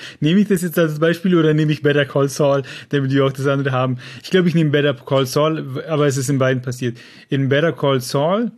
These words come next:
das hat die Chance genutzt und neue Figuren etabliert. Das kann man nämlich in einem Sp-, Spin-off auch machen und die Geschichte damit bereichern,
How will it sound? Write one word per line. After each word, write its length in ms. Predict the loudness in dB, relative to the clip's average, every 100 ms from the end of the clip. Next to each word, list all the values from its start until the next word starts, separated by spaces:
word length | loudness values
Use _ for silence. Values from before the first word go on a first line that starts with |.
| -4
das 160 | -2 -2
hat 100 | -2
die 60 |
Chance 320 | 0 0 0
genutzt 380 | 0 0 0 -2
und 220 | -4 -4 -2
neue 340 | 2 2 2
Figuren 460 | 0 0 2 2 2
etabliert. 640 | -2 -2 -4 -2 -2 -4 -10 -20 -10
Das 160 | -8
kann 160 | -2 0
man 100 | 0
nämlich 280 | 0 -2 -2
in 100 | 0
einem 160 | 0
Sp-, 400 | -2 -2 -2 -2 -4
Spin-off 360 | -4 -2 0
auch 220 | 0 0 0
machen 440 | -2 -2 -4 -2
und 160 | -4 -4
die 100 | -4
Geschichte 320 | -6 -6 -2
damit 260 | -2 -2
bereichern, 400 | -2 -2 -2 -4